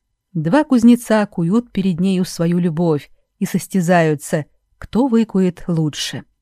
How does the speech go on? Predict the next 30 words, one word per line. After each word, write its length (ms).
И 100
сказать 400
по 100
правде, 500
ей 240
это 140
было 220
даже 340
приятно, 760
потому 320
что 220
женщины, 520
в 60
конце 360
концов, 600
любят, 480
когда 280
за 140
ними 220
ухаживают. 800
Удары 400
молота 540
Золотой 420
Бороды 440
как-то 440
особенно 760
отдавались 560
в 40
ее 160
сердце. 600